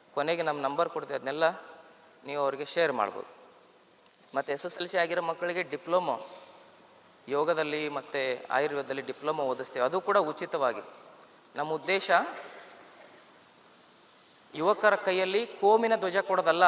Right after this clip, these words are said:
ಯುವಕರ ಕೈಯಲ್ಲಿ ಕಾಯಕದ ಧ್ವಜ ಕೊಡಬೇಕು, ಅಂದರೆ ಈ ದೇಶ ಉದ್ಧಾರ ಆಗ್ತದೆ. ಅವರೊಂದು ಕಲರು, ಇವರೊಂದು ಕಲರು. ಈಗ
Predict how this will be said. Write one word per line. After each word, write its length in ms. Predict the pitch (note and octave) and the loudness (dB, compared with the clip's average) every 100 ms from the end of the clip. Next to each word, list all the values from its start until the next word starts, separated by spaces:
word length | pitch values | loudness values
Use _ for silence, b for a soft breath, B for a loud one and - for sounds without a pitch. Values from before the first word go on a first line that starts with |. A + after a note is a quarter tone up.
| B2+ A2+ - | 8 4 -4
ಯುವಕರ 460 | C3 D#3+ F#3 F3+ E3+ | -2 0 2 4 2
ಕೈಯಲ್ಲಿ 520 | - E3+ F3+ D#3+ E3+ | 0 -2 -2 -2 -4
ಕಾಯಕದ 640 | F#3+ - C#3 F#3+ G3+ G3 | -4 4 6 6 2 0
ಧ್ವಜ 200 | F3 D#3+ | 0 0
ಕೊಡಬೇಕು, 460 | D#3 D3+ B2+ G#2+ - - - - - - A#2+ | 0 -2 -4 -4 -10 -20 -20 -20 -20 -8 -4
ಅಂದರೆ 260 | D#3 F#3+ | 0 0
ಈ 40 | F3 | 0
ದೇಶ 220 | E3 E3 | -2 -2
ಉದ್ಧಾರ 320 | D3 C#3 C3+ | -2 2 4
ಆಗ್ತದೆ. 560 | A#2 - G2 F#2+ - - - - - - - - - - - - - - - - - - - - - | 2 0 -8 -8 -14 -20 -20 -20 -20 -20 -20 -20 -18 -16 -14 -12 -12 -10 -10 -10 -10 -12 -10 -10 -6
ಅವರೊಂದು 840 | A#2 D#3+ F3 F#3+ F#3+ G3 G3 F#3+ F#3+ | -2 4 6 6 4 4 4 4 4
ಕಲರು, 340 | F3+ F#3+ G#3+ | 8 8 8
ಇವರೊಂದು 420 | G#3 F3 F#3+ F#3+ | 6 6 6 4
ಕಲರು. 340 | - F#3+ F#3+ G#3 - - - - - - - - | 2 4 4 2 -6 -10 -10 -8 -6 -8 -10 -6
ಈಗ 120 | C#3 | 2